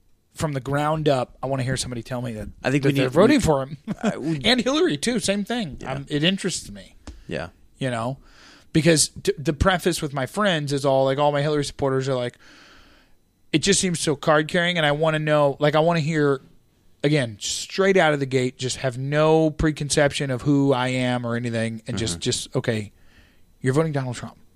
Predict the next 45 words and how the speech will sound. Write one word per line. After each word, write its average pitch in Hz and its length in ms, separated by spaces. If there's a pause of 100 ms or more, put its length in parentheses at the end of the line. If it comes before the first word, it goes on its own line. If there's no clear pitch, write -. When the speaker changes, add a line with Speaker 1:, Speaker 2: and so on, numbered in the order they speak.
(200)
Speaker 1:
Why? - 460 (240)
You're 139 80
Speaker 2:
Yeah. 147 60
Speaker 1:
voting 147 140
Hillary. 120 280 (120)
Why? - 540 (140)
What 135 140
is, 123 200
what 135 160
is, 127 60
what 131 140
is 107 100
that 101 240
to - 80
you?" - 120
Speaker 2:
Yeah. 85 220 (720)
Speaker 1:
So, 139 500 (600)
I 135 80
wa-, 131 160
I 131 100
definitely 151 400
wanna 147 140
do 127 120
that, 117 360 (180)
and 117 160
then, 113 340
uh, 104 400 (840)
who 214 120
knows? 120 240
We'll 139 100
do 143 60
some 139 160
video, 135 280
we'll 131 80
do 131 80
some - 160
audio, 123 260
we'll 120 100
do, 131 280
we'll, 131 140
do, 131 60
we'll 131 100
just 127 140
have 123 120
fun. - 180